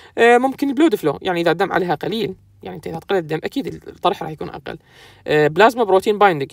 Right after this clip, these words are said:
إذا هذا الدواء كلش متشلب بالألبومين هنا واصل، فبصعوبة يفلت، فبالتالي يصير طرد خ-، ضعيف. آه، البي اتش، حسب البي اتش.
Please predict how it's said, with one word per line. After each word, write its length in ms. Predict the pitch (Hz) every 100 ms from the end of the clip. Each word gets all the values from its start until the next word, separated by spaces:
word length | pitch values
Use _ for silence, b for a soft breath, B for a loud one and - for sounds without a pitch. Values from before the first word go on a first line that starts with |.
| -
إذا 160 | 160
هذا 180 | 151 214
الدواء 200 | 190 233
كلش 300 | - 269 262
متشلب 420 | 220 - 202 160
بالألبومين 560 | 160 185 190 165 156 151
هنا 280 | 156 151 143
واصل، 400 | 139 139 - 147 b b b
فبصعوبة 840 | - 165 - 294 508 403 359 226
يفلت، 400 | 214 180 165 151
فبالتالي 420 | - 165 - 185
يصير 480 | 175 - - 151 - - _ _ -
طرد 240 | 156 147
خ-، 240 | - - 147
ضعيف. 400 | 147 151 - _ _ B B B B -
آه، 440 | 151 160 160 147
البي 320 | 143 - 339
اتش، 120 | - -
حسب 280 | - 285
البي 320 | - - - -
اتش. 180 | -